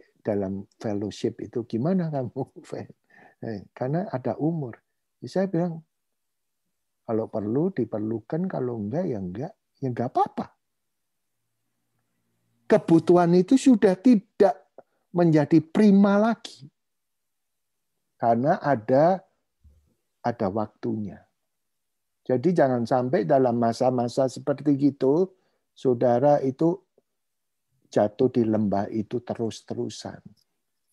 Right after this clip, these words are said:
Nanti pada waktunya, kalau saudara menabur, takut akan Tuhan, kamu akan menuai dengan baik. Dan terus enak, hidup itu enteng.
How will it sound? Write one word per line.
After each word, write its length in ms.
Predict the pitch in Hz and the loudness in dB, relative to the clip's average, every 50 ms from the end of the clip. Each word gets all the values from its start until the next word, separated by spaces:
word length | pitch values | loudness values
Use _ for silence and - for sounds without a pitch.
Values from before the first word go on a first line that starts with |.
| _ - | _ -4
Nanti 460 | 135 135 139 147 143 - 202 - - | -4 -2 -2 -4 2 2 2 2 2
pada 320 | - 156 151 143 - 127 117 | 2 0 0 2 0 -2 -2
waktunya, 800 | 117 117 139 151 151 - _ _ - 196 185 170 156 147 123 120 | 2 2 2 2 0 -2 _ _ -2 -2 0 0 0 -2 -4 -4
kalau 240 | - 117 123 113 113 | -4 -4 -4 -4 -6
saudara 480 | - 131 117 - 127 117 117 120 113 | -6 -8 -6 -4 -4 -4 -2 -2 -4
menabur, 720 | 113 117 120 127 143 160 156 143 - - 131 123 117 98 - _ _ _ _ _ _ _ - | -4 -4 -6 -4 -4 -4 -6 -6 -4 -4 -4 -4 -4 -6 -12 _ _ _ _ _ _ _ -2
takut 320 | 131 131 - - 139 - | -2 -2 -2 -6 -8 -8
akan 400 | - - 127 - 131 127 127 123 | -6 -10 -8 -6 -6 -6 -6 -4
Tuhan, 480 | - 147 139 123 104 101 101 98 101 98 104 113 _ _ _ _ _ - | -4 -2 -2 -2 -2 -4 -8 -8 -8 -10 -14 -18 _ _ _ _ _ -14
kamu 240 | 117 98 92 107 117 - - - | -12 -10 -8 -8 -10 -10 -12 -14
akan 140 | 110 107 104 104 | -12 -12 -10 -8
menuai 480 | 104 101 98 104 107 107 104 104 101 - | -8 -8 -8 -8 -8 -8 -8 -10 -10 -12
dengan 320 | - 98 90 90 - - | -12 -14 -12 -12 -12 -14
baik. 380 | - - - 73 - - - - _ _ _ _ _ _ _ _ _ _ _ _ _ _ _ | -14 -14 -14 -14 -14 -14 -18 -20 _ _ _ _ _ _ _ _ _ _ _ _ _ _ _
Dan 320 | - 110 98 95 95 98 | -6 -4 -4 -4 -6 -8
terus 400 | - 98 104 120 123 - - _ _ _ _ _ _ _ _ - | -8 -6 -6 -6 -6 -8 -12 _ _ _ _ _ _ _ _ -8
enak, 400 | 143 139 131 127 113 101 - - | -6 -6 -4 -4 -6 -8 -10 -12
hidup 400 | - - 110 104 - - 110 - - | -12 -10 -10 -10 -6 -8 -8 -8 -8
itu 160 | - - - 120 | -14 -10 -10 -10
enteng. 640 | - 113 110 101 101 104 104 - 85 78 73 69 | -10 -8 -10 -10 -10 -12 -12 -14 -14 -14 -16 -20